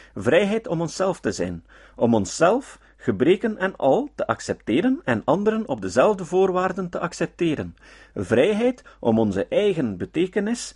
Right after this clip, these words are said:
en doel in het leven te kiezen en onze eigen beslissingen te nemen op basis van deze vrije keuzes. Vrijheid om van idee te veranderen, vrijheid om fouten te maken,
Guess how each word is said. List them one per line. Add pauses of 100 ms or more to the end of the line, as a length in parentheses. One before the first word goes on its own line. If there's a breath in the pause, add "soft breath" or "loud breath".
(120 soft breath)
en
doel
in
het
leven
te
kiezen (220 loud breath)
en
onze
eigen
beslissingen
te
nemen
op
basis
van
deze
vrije
keuzes. (500 loud breath)
Vrijheid
om
van
idee
te
veranderen, (220 loud breath)
vrijheid
om
fouten
te
maken,